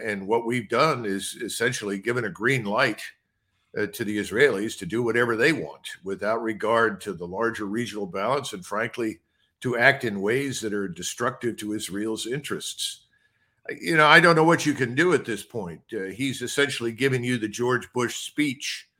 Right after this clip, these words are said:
that was given back in two thousand one. Again, he says, "You're either with us or against us." You know, I talked about, I think the last time we spoke, pr-,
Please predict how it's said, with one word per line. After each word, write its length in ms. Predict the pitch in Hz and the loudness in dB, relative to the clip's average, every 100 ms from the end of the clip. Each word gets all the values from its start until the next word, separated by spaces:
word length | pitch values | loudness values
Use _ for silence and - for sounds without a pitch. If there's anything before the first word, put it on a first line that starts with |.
| _ _ _ - | _ _ _ -4
that 100 | 120 | -2
was 180 | 120 95 | -2 2
given 300 | 139 135 110 | 2 2 2
back 260 | 110 113 | 2 2
in 140 | 117 98 | -2 -4
two 160 | 123 | -6
thousand 480 | 120 110 117 117 110 | -2 0 0 -2 -4
one. 200 | 95 98 | -6 -6
Again, 360 | 123 101 151 147 | -4 2 2 2
he 140 | 98 | -2
says, 380 | - 110 104 92 | -2 -2 -2 -4
"You're 220 | 107 110 | 0 2
either 180 | 110 101 | 2 0
with 220 | 101 135 | -2 -2
us 180 | 151 135 | -2 0
or 100 | 135 | 0
against 420 | 120 117 165 - 87 | 2 0 -2 -6 -12
us." 240 | - - _ _ _ _ _ - | -12 -16 _ _ _ _ _ -4
You 80 | 123 | 0
know, 160 | 98 | 0
I 120 | 113 | 0
talked 320 | 127 127 120 107 | 0 0 -2 -4
about, 320 | 110 107 107 - | 0 0 0 -6
I 80 | 110 | -6
think 180 | 107 127 | -4 -4
the 80 | 95 | -4
last 280 | 110 123 - | -2 -2 -2
time 200 | 113 104 | -4 -4
we 120 | 98 | -8
spoke, 440 | - 113 127 | -4 -2 -2
pr-, 80 | _ | _